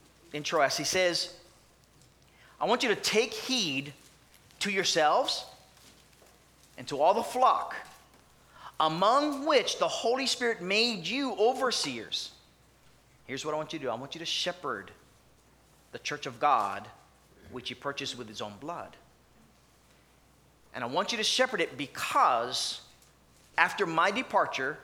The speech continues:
savage wolves will come in among you. Not gonna spare the flock.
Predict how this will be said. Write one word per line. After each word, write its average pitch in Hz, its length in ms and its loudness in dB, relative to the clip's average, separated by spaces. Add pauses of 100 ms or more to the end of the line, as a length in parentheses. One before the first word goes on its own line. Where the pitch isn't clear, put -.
(260)
savage 175 720 2 (160)
wolves 147 720 0 (1120)
will 165 200 0
come 220 400 2
in 170 360 2
among 170 540 0
you. 165 320 -8 (4000)
Not 120 200 -2
gonna 147 120 -6
spare - 220 -6
the 107 80 -12
flock. - 320 -12